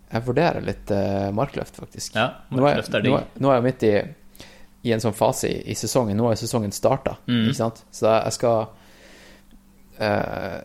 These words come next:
Speaker 1: nå handler det ikke om å bygge seg så sykt mye opp. Nå handler det om å recovere mellom race, eh, og finslipe, liksom,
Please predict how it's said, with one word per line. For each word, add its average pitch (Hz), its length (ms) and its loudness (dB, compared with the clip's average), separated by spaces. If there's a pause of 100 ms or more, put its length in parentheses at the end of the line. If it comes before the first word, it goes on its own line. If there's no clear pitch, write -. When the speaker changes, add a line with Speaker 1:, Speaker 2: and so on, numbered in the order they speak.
Speaker 1:
nå 123 160 2
handler 127 280 2
det 101 100 0
ikke - 160 -4
om 107 140 0
å 101 180 -4
bygge 120 260 -4
seg 117 160 -6
så 107 100 -8
sykt - 300 -4
mye 107 140 0
opp. - 180 -4 (220)
Nå 107 80 -4
handler 113 240 0
det - 100 -4
om 107 160 -4
å 107 280 -4 (340)
recovere 110 640 2
mellom 107 380 2
race, 160 460 0 (600)
eh, 107 340 0
og 110 400 4
finslipe, - 1000 -4
liksom, 104 500 -6